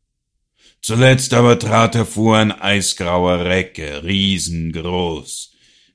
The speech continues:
Mehr einem ihrer aus Eichenbäumen gehauenen Götter sah er ähnlich als einem Sterblichen.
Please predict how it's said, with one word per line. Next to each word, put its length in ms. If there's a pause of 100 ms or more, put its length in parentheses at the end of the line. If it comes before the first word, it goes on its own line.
Mehr 540
einem 420
ihrer 400
aus 280
Eichenbäumen 1000
gehauenen 720
Götter 400
sah 320
er 240
ähnlich 680
als 220
einem 280
Sterblichen. 1080